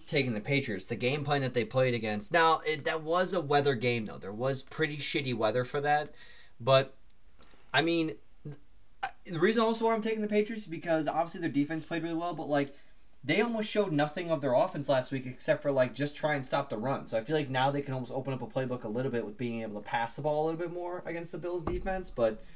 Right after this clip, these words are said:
I mean, I'm going with the Patriots. I, the Bills have just been so up and down, and the Patriots,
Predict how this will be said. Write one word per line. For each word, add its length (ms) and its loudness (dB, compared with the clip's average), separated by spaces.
I 120 2
mean, 80 2
I'm 80 4
going 120 4
with 120 0
the 60 -8
Patriots. 340 0
I, 140 2
the 180 -4
Bills 260 6
have 140 -2
just 160 -4
been 100 0
so 220 6
up 160 4
and 100 0
down, 320 6
and 120 -2
the 40 -2
Patriots, 520 -2